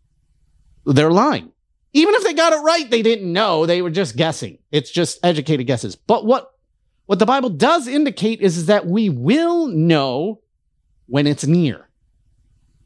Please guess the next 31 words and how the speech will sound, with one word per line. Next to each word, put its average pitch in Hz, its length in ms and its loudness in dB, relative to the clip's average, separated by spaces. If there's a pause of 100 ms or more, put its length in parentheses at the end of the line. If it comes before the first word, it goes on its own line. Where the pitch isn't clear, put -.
(120)
It 170 240 2
does 302 360 2 (160)
say 165 380 0
that 131 160 0
we 143 140 0
will 135 120 0
know 131 200 0
that. - 300 -12 (840)
And 165 180 2
I 180 240 2
think 165 220 -4
we 156 120 0
do 190 140 2
know. 101 300 -2 (560)
We 131 140 2
will 185 100 4
know 247 320 4
the 190 80 0
season. 101 420 -8
We 151 140 0
know 220 360 0
it's 139 180 -6
near. 107 300 -14 (680)
And 123 80 -4
I 135 100 2
think 160 240 -2
Christians 160 380 0
are 170 80 2
saying 185 400 -2
it's 135 220 -4
near. 156 220 -2